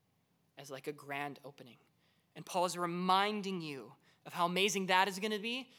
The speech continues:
so you live in that reality now.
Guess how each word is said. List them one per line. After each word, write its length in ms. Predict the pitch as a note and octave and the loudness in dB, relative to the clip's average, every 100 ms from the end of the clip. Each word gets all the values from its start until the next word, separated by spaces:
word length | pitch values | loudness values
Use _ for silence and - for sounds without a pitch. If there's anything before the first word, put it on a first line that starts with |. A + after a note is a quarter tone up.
| - | -10
so 160 | - | -6
you 120 | F3 | -6
live 540 | D#3+ E3 F#3 F3+ F3 D3 - _ | -6 -2 0 2 0 -4 -20 _
in 60 | D3 | -14
that 120 | D3 | -10
reality 600 | D3 D3 C#3 C#3 B2+ C3 - _ _ _ _ | -6 -2 -2 -4 -12 -14 -20 _ _ _ _
now. 160 | B2 | -20